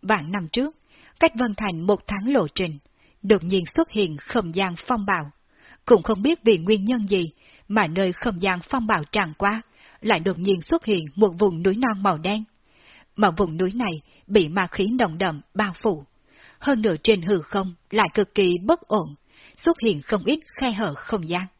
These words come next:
Mà trong khe có rất nhiều ma khí tuôn ra, cũng mang theo một số ma thú cấp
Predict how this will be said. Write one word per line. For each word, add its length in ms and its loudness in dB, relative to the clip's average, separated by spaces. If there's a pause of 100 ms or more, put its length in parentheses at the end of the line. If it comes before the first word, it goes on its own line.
(720)
Mà 260 2
trong 180 -2
khe 180 -6 (320)
có 160 4
rất 160 2
nhiều 180 2
ma 200 -2
khí 320 -2
tuôn 220 2
ra, 240 -2 (460)
cũng 200 6
mang 200 -2
theo 220 -4
một 240 -2
số 200 0
ma 260 -4
thú 120 0
cấp 180 0